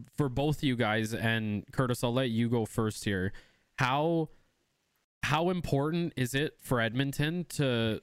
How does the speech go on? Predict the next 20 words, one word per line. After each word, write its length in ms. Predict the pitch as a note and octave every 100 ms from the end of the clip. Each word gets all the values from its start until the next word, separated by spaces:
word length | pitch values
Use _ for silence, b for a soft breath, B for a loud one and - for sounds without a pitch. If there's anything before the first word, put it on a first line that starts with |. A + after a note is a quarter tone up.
| -
start 340 | - A#2+ A#2+
to 80 | C3
be 140 | A#2
successful, 800 | A#2 B2 - A#2 G#2+ - A#2 G#2+
like, 320 | G2 G2+ - - _ _ _ _ _ _ _ _ _ _ _ _ -
as 200 | A#2+ A2+
of 120 | G#2+
next 240 | A2 G#2
season? 500 | - G#2+ F#2+ E2+ D#2 A#2
Like, 160 | A#2
how 200 | - C#3
important 580 | D#3+ C#3+ C3 C3+ A#2+ A2+
is 180 | A2+ A2
it 120 | A#2
to 200 | - A2+
them 260 | G#2+ G#2 G#2+
as 220 | G2+ A2
a 60 | G#2
team 460 | - G#2+ A2 C3+ D3+ b b - -
to 300 | A#2+ A2+